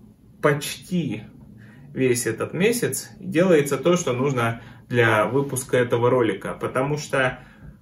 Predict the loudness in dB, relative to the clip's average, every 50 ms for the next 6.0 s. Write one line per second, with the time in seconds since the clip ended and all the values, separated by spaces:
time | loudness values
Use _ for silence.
0 | _ -20 -20 -14 -4 2 2 2 2 4 2 0 2 2 0 -2 -2 -4 -4 -2
1 | 0 0 0 0 0 0 0 0 0 -2 -4 -4 -2 -2 0 0 0 2 4 4
2 | 2 4 4 2 2 2 2 -2 -8 -14 -6 -2 -2 0 0 -2 -4 -4 -4 -4
3 | -2 0 0 0 0 0 -2 -4 -4 -4 -6 -8 -6 -4 -2 0 0 0 0 0
4 | 2 2 4 4 4 4 2 0 0 0 0 -2 0 2 2 2 2 0 -2 -2
5 | -2 -2 0 2 2 2 2 2 0 -2 -4 -2 -2 -4 -4 -4 -6 -8 -12